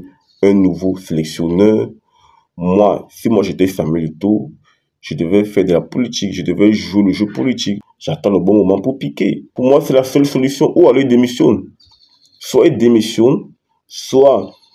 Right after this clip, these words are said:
il fait comme s'il avait le sélectionneur et à la moindre opportunité, il montre les crocs. Aussi simple que ça.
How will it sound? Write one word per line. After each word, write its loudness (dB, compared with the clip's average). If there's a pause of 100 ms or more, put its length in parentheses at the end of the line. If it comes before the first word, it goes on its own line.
(180)
il 0
fait 0
comme -2
s'il 2
avait 4
le 4
sélectionneur 0 (640)
et 2
à 2
la 2
moindre 4
opportunité, 0
il 4
montre 4
les 2
crocs. -4
Aussi -2
simple -4
que -2
ça. -4